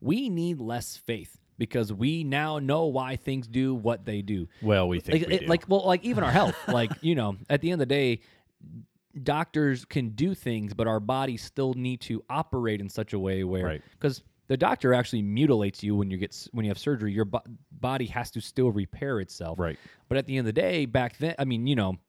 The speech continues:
Speaker 1: with George Washington,
Speaker 2: Bloodletting.
Speaker 1: we,
Speaker 2: <laughs>
Speaker 1: yeah, like, that's ri-, that's ridiculous.
Speaker 2: You
Speaker 1: Like,
Speaker 2: have a cold, we're gonna just cut you open and let some blood
Speaker 1: and
Speaker 2: drain
Speaker 1: let some
Speaker 2: out.
Speaker 1: blood drain. Where in reality, it's like, no, you need as much bl-, like, you need
Speaker 2: <laughs> Right.
Speaker 1: you need more blood in your body.
Speaker 2: Right.
Speaker 1: So, like, but we understand that more. So
Speaker 2: Right.
Speaker 1: healing is less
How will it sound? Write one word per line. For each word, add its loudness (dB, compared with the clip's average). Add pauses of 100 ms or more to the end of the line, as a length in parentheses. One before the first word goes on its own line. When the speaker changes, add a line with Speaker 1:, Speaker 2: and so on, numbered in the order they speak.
Speaker 1:
with 2
George 6
Washington, -2 (200)
Speaker 2:
Bloodletting. -2
Speaker 1:
we, 4
Speaker 2:
<laughs> 0
Speaker 1:
yeah, 6
like, 4
that's 4
ri-, 2
that's -2
ridiculous. 4
Speaker 2:
You 8
Speaker 1:
Like, 8
Speaker 2:
have 10
a 6
cold, 8
we're 4
gonna 2
just 0
cut 0
you 4
open 6
and 2
let -2
some -6
blood 6
Speaker 1:
and -4
Speaker 2:
drain 4
Speaker 1:
let 0
some 4
Speaker 2:
out. 2
Speaker 1:
blood 6
drain. 2
Where 6
in 2
reality, 4
it's 0
like, 0
no, 0
you 0
need -2
as -2
much -2
bl-, 0
like, 2
you 6
need 6
Speaker 2:
<laughs> 8
Right. 2
Speaker 1:
you 6
need 4
more 6
blood 4
in 6
your 0
body. 0
Speaker 2:
Right. 4 (120)
Speaker 1:
So, 2
like, 6
but 12
we 0
understand -4
that 2
more. 0
So 2
Speaker 2:
Right. 0
Speaker 1:
healing 0
is -2
less -2